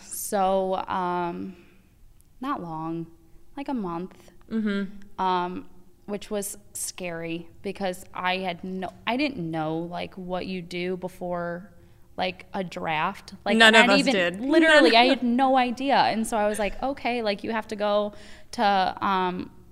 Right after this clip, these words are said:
Speaker 1: Cleveland or Cincinnati." It was either one of the two. And he would, like, go back and train for the week and then come back. And I'm just like, "Okay." And then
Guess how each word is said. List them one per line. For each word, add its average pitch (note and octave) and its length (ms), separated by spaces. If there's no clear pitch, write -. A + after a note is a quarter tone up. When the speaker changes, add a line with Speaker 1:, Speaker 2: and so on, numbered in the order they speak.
Speaker 1:
Cleveland G#3+ 440
or G3 80
Cincinnati." F3+ 540
It - 20
was F3 120
either F#3 220
one F#3 180
of F3 60
the E3+ 80
two. F3 320
And F#3 160
he F3+ 100
would, E3+ 140
like, - 300
go - 140
back F#3+ 200
and F#3+ 140
train A#3 320
for A#3 100
the G#3+ 100
week G3+ 240
and F#3+ 80
then E3+ 120
come F#3+ 180
back. F3 500
And G#3 80
I'm G3+ 80
just G3 160
like, F#3+ 240
"Okay." F#3+ 580
And G3 160
then F3+ 300